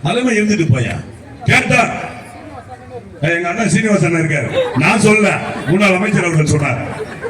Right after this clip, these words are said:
எங்க அண்ணன் சீனிவாசன் அண்ணன் இருக்காரு, எப்படி இருக்காரு? அழகா பொழு பொழுன்னு, செக்க செவேன்னு, வழுவழுன்னு இருக்கிறார்.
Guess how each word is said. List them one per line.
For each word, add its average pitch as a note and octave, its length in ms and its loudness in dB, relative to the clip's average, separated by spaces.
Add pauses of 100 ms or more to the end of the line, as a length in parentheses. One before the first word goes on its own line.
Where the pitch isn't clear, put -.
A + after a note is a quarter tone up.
எங்க E3+ 160 2
அண்ணன் G#3 240 2
சீனிவாசன் F3+ 360 2
அண்ணன் D3 140 4
இருக்காரு, D3 240 0 (100)
எப்படி F#3 180 2
இருக்காரு? E3+ 240 -2 (220)
அழகா F3 300 2
பொழு D#3+ 220 2
பொழுன்னு, F3 540 0
செக்க D#3 240 2
செவேன்னு, D#3+ 440 4
வழுவழுன்னு E3 380 4
இருக்கிறார். A2+ 300 0